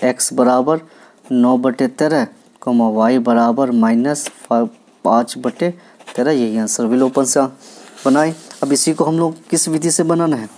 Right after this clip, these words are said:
प्रतिस्थापन विधि से। प्रतिस्थापन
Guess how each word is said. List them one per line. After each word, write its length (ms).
प्रतिस्थापन 840
विधि 260
से। 260
प्रतिस्थापन 540